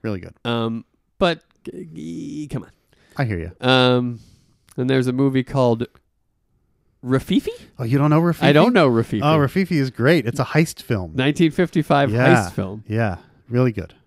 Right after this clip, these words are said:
Speaker 2: Huh.
Speaker 1: It's a foreign
Speaker 2: Well,
Speaker 1: film.
Speaker 2: do you,
Speaker 1: uh, I'm trying
Speaker 2: you
Speaker 1: to think
Speaker 2: don't
Speaker 1: if it's
Speaker 2: say.
Speaker 1: French or Greek. I, I think, I wanna say it's Greek.
Speaker 2: It says here in my, in my amended notes,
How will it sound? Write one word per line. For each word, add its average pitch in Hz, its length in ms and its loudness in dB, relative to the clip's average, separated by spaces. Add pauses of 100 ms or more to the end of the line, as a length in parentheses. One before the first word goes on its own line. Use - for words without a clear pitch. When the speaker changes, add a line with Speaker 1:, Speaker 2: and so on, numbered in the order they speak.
(180)
Speaker 2:
Huh. - 260 -2 (840)
Speaker 1:
It's - 80 -12
a 139 60 -4
foreign 131 340 4
Speaker 2:
Well, 131 80 -4 (100)
Speaker 1:
film. 104 40 2
Speaker 2:
do 147 60 6
you, 147 180 6
Speaker 1:
uh, 123 40 0 (360)
I'm 107 60 -6
trying 147 180 2
Speaker 2:
you 147 60 6
Speaker 1:
to 139 60 4
think 131 80 -6
Speaker 2:
don't 147 160 2
Speaker 1:
if 113 60 -2
it's 101 120 -8
Speaker 2:
say. - 100 -20
Speaker 1:
French 127 320 -4
or 120 80 -4
Greek. 117 340 -4
I, 117 40 -4
I 123 200 -8
think, - 160 -20
I 131 80 -8
wanna 226 140 -2
say 123 160 -6
it's 95 100 -12
Greek. 127 340 -4
Speaker 2:
It 139 120 0
says 165 220 4
here 160 240 4
in 139 120 0
my, 135 500 -2
in 120 140 -4
my 127 180 -2
amended 127 460 -2
notes, 110 440 -10